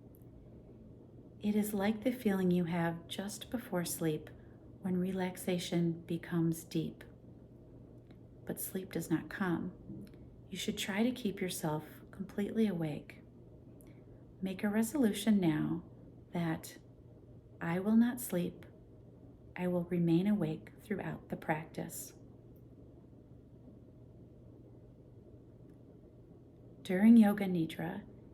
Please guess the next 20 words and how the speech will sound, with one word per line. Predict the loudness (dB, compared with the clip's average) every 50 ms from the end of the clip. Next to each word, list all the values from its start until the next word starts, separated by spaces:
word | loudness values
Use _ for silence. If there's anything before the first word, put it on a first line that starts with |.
| -20 -20 -4
you | 0 2
are | 2 2
functioning | 0 -2 0 4 4 4 4 4 6 8 10 10 10 8 6
on | 4 4 4
the | 4 4
levels | 2 0 -2 -2 -2 -2 -2 -2 -2 -4 -4
of | -4 -6 -6
hearing | -6 -6 -4 -2 -2 0 0 0 0 0 0 0 0 -2 -8 -12 -16 -18 -18 -20 -18 -8 -2
and | 0 0 2
awareness. | 2 2 0 0 0 0 -2 -2 -4 -6 -8 -12 -14 -14 -14 -16 -18 -20 -20 -20 -20 -20 -20 -20 -20 -20 -20 -18 -18 -18 -18 -18 -20 -20 -20 -20 -8 2
And | 6 8 8
the | 8 10
only | 10 10 12 12 12 10
important | 8 4 2 0 -2 -2 -2 -2 -4
thing | -4 2 4 4 6 6 2 0 -2 -4 -6 -4
is | -4 -4 -4 -6
to | -2 -2 -2 -2
follow | -2 -6 -6 -4 -4 -2 0 0 0
the | 2 0 -2
sound | -2 -2 -2 2 4 6 8 6 6 4